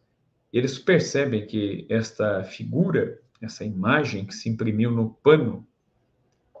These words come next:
eh, de Juan Diego, ela tinha uma lua debaixo dos pés e atrás de si ela tinha raios. É a mulher do Apocalipse. É a mulher do Apocalipse. Ela tem a lua debaixo dos pés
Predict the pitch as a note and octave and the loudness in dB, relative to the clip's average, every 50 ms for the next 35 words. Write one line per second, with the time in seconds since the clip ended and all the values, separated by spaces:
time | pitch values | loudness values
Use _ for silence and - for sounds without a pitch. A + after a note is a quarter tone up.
0 | _ _ - - - G#2+ G#2 G2 F#2+ F#2 G#2 G#2+ G#2 A2 A2+ A2+ G#2+ G#2+ A2 C3 | _ _ -10 -6 -2 -2 -2 -2 -2 -2 -2 0 2 4 2 2 4 4 4 4
1 | D3+ - - - - - - B2+ B2+ B2+ - D#3 D#3+ E3+ E3 C#3 A#2 A#2 B2+ D#3+ | 4 4 0 -6 -6 -4 -2 -2 -2 -2 -2 2 4 4 4 4 2 2 4 4
2 | G#3 A3 G#3 F3 C3 A2 G#2 F2+ G#2 G#2 G2+ G#2 G#2+ A2 - - - - G#2 - | 4 4 4 4 4 4 4 2 -2 0 0 0 0 0 -4 -10 -12 -12 -12 -12
3 | - _ _ A2+ A2 B2 - - - - _ _ _ _ _ _ _ _ _ _ | -12 _ _ 2 2 2 -2 -6 -12 -18 _ _ _ _ _ _ _ _ _ _
4 | _ _ _ _ _ _ _ _ _ _ - C#3 D3 E3 E3 E3 - - D#3+ D#3+ | _ _ _ _ _ _ _ _ _ _ -2 2 4 4 2 2 2 0 0 0
5 | - - - F3 G#3 A3+ A3+ A3 G3 E3 E3 F3+ E3 - - - F3+ G3+ G3 F3 | 0 0 2 4 6 8 8 6 6 6 4 2 0 -2 -2 0 0 2 2 2
6 | E3 - - G#3+ - - - C#3+ F3+ G3+ F#3 C#3 A2+ A2 - - - _ - _ | 0 0 -2 -2 -2 0 2 2 2 4 2 2 0 -2 -4 -10 -20 _ -20 _
7 | _ _ _ - - - - _ - C4 D#4 E4+ D#4+ G3 B2+ A2 A2 G#2 A2+ B2+ | _ _ _ -10 -10 -10 -16 _ 0 0 0 2 2 4 4 4 6 4 2 0
8 | - F3 E3+ G#3+ A#3 A3 A#3 G3+ - - - - - _ _ _ _ _ _ _ | 0 0 0 2 2 2 0 -2 -4 -6 -12 -20 -20 _ _ _ _ _ _ _
9 | _ _ _ _ _ _ _ _ _ _ _ _ _ _ - G2+ G#2 C#3+ E3 D#3+ | _ _ _ _ _ _ _ _ _ _ _ _ _ _ -6 -6 -2 0 2 2
10 | B2+ D3 E3+ - - - - - - - - - - - - - - G#2 - A#2 | 2 2 2 0 -2 -4 -6 -10 -10 -10 -12 -12 -14 -16 -12 -10 -6 -6 -6 -6
11 | - A#2 A2+ A2 G#2+ A2+ D3 F#3 F#3 C#3 A#2 - - G#2 G#2 G#2+ - A2 A2 - | -4 -4 -4 -2 0 0 2 2 2 2 0 0 0 -2 -2 -4 -8 -10 -10 -10
12 | - - D3+ - - - - - _ | -2 -2 -2 0 -2 -4 -10 -16 _